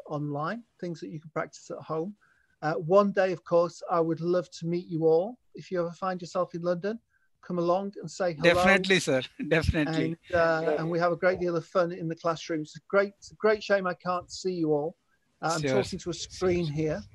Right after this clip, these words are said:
Speaker 1: so, uh, it's highly unusual for me. So, uh, can I wish you all, thank, well, first of all, thank you all for being on the call. Thank you for listening to me, and, uh, you know, stay safe, look after yourselves, look after your family,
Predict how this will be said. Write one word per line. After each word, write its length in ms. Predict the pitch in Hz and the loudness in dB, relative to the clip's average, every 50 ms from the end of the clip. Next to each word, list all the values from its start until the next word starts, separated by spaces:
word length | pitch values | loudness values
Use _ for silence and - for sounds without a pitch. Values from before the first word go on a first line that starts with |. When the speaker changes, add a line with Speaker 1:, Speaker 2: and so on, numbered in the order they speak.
| - - - _ _ - - _ _ - | -20 -20 -20 _ _ -20 -20 _ _ -18
Speaker 1:
so, 540 | - - - 175 160 165 165 160 156 156 156 | -16 -2 0 2 2 4 2 2 2 2 0
uh, 120 | 156 160 | 0 -2
it's 140 | 175 - - - | -4 -6 -10 -8
highly 300 | - 180 180 180 170 165 | 0 2 2 4 4 2
unusual 540 | 165 165 165 160 170 170 156 156 165 160 147 | 2 2 2 2 0 0 0 -2 -2 -2 -2
for 160 | - - 160 | -4 -8 -6
me. 200 | 156 151 147 143 147 - | -4 -4 -4 -4 -8 -12
So, 580 | - - - 156 151 151 151 156 156 151 156 | -12 -4 -2 0 0 0 0 -2 -2 -2 -2
uh, 120 | 151 151 165 _ _ _ _ _ - | -2 -2 -4 _ _ _ _ _ -6
can 140 | - 180 180 | -2 0 0
I 100 | 175 180 | 0 0
wish 280 | 185 190 175 - - | 0 -2 -4 -4 -4
you 140 | - 202 185 | -2 0 4
all, 240 | 185 185 185 185 185 _ | 6 4 4 4 2 _
thank, 160 | 202 202 220 | -4 -2 0
well, 80 | 214 160 | -2 -2
first 220 | - - 208 - | 0 0 0 2
of 20 | - | 2
all, 80 | 180 | 0
thank 320 | 165 - 196 196 180 - - | 0 2 -2 -4 -4 -6 -4
you 80 | 185 | 0
all 120 | 180 180 170 | 0 0 0
for 140 | - - 165 | -2 -6 -6
being 220 | - 180 175 170 | -6 -4 -4 -4
on 100 | 165 160 | -8 -10
the 80 | 160 156 | -10 -14
call. 400 | _ - 175 180 180 208 247 _ _ | _ 2 2 4 4 2 -2 _ _
Thank 160 | - 196 180 | -8 -8 -8
you 80 | - _ | -10 _
for 60 | _ 185 | _ -4
listening 400 | 180 180 180 - - 180 175 160 - | -4 -4 -4 -4 -8 -8 -10 -8 -10
to 80 | - 175 | -8 -6
me, 220 | 175 170 165 160 - _ _ _ _ _ _ _ _ _ - | -4 -2 -4 -4 -6 _ _ _ _ _ _ _ _ _ -4
and, 640 | 170 160 156 156 156 156 156 156 156 156 156 151 | -4 -2 -2 -2 -2 -2 -4 -4 -4 -6 -4 -4
uh, 380 | 165 156 151 156 160 156 160 165 _ _ _ _ _ _ _ _ _ _ | -4 -4 -4 -4 -6 -8 -8 -12 _ _ _ _ _ _ _ _ _ _
you 80 | 185 | -2
know, 180 | 160 156 165 208 - | 0 0 0 0 -4
stay 340 | - - - - 190 185 | -14 -10 0 2 2 2
safe, 460 | 151 - - 208 196 185 185 180 - - | 2 0 0 2 4 4 2 0 -6 -10
look 160 | 190 - - | -8 -2 -2
after 260 | 190 185 - - 190 | -2 -2 -2 -4 -4
yourselves, 480 | 180 170 - - 196 185 185 185 180 - | -4 -4 -2 2 4 4 4 4 2 -4
look 140 | - - - | -16 -12 -12
after 220 | 190 - - 185 | -12 -12 -8 -8
your 80 | 175 165 | -8 -8
family, 560 | - - 185 180 175 175 175 175 175 175 170 | -4 -4 -2 -2 -2 -2 -2 -2 -4 -4 -8